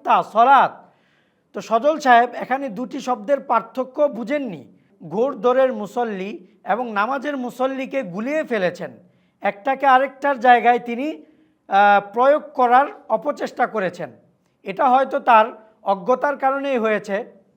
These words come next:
তো দর্শক যদি আরবি ভাষার প্রামাণ্য অভিধান লিসানুল আরব দেখেন, তাহলে বিষয়টা দিবালোকের মতোই স্পষ্ট হয়ে যাবে যে দুইটা ভিন্ন ভিন্ন দুই শব্দ। নামাজের মুসল্লির যেই সলাত,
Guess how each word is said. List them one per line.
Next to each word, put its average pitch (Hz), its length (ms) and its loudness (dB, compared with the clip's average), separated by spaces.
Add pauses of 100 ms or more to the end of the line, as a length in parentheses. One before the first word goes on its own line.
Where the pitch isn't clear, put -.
(580)
তো 196 140 0 (680)
দর্শক 226 420 0
যদি 226 480 -6 (200)
আরবি 214 360 0
ভাষার 208 460 0
প্রামাণ্য 254 540 -2
অভিধান 196 560 -2 (280)
লিসানুল 262 500 -2
আরব 233 300 2
দেখেন, 196 380 -4
তাহলে 233 280 0
বিষয়টা 240 480 -6
দিবালোকের 254 580 -4
মতোই 220 340 -8
স্পষ্ট 226 400 -12
হয়ে 175 180 -2
যাবে 123 300 -12 (400)
যে 185 140 -8
দুইটা 277 460 0
ভিন্ন 233 400 -8
ভিন্ন 294 260 -8
দুই 285 240 -4
শব্দ। 160 480 -6 (640)
নামাজের 277 540 -2
মুসল্লির 277 640 -4
যেই 247 180 -6
সলাত, 214 440 6